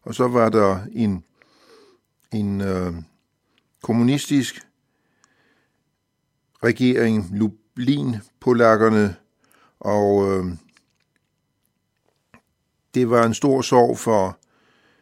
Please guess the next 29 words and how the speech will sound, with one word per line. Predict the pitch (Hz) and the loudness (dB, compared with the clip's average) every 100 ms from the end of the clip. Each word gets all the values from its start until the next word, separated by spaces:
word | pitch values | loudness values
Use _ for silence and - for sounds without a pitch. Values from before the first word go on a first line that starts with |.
| - | -4
Winston | 117 104 107 104 | -2 0 -2 0
Churchill, | 120 120 123 135 123 | 4 4 4 -2 0
at | 107 95 87 - _ _ _ _ _ _ _ _ | 0 -2 -6 -16 _ _ _ _ _ _ _ _
det | 113 110 92 - | -4 -2 -4 -6
var | 104 95 90 _ | -4 -4 -6 _
kommunisterne, | - 104 107 110 - 123 113 101 | -6 -2 0 -2 -2 0 0 0
der | 110 101 | -4 -8
trak | - 113 117 - | -6 -6 -6 -8
det | 107 | -6
længste | 104 117 120 | -6 -6 -12
strå | - 104 - - | -6 -4 -4 -8
i | |
den, | 110 113 113 - | -10 -10 -12 -14
i | 123 | -14
den | 110 107 | -10 -8
sammenhæng. | 107 98 95 101 98 - _ _ _ _ _ _ _ _ _ _ _ _ _ _ _ _ _ _ _ _ _ _ _ - | -8 -8 -6 -6 -8 -12 _ _ _ _ _ _ _ _ _ _ _ _ _ _ _ _ _ _ _ _ _ _ _ -12
Stalin | - 131 143 165 143 | 2 6 6 6 2
hævdede | 123 120 139 147 135 | 6 6 6 2 2
på | 117 | -2
sin | - 147 135 | -6 -6 -6
side, | - 127 139 147 | -4 0 2 4
at | 110 | 2
London-polakkerne | 107 113 139 135 117 123 113 104 104 101 98 | 2 2 4 0 2 0 2 2 0 -2 -2
øvede | 101 107 110 110 | -2 -2 -2 -4
terroristvirksomhed | - 107 101 147 170 - 127 113 - 107 101 107 | -2 2 4 2 2 0 2 2 0 -6 -4 -4
mod | 107 127 139 | -4 -4 -2
den | 120 | -4
røde | 95 98 120 131 | -2 0 2 0
hær | 107 120 101 | 0 0 -2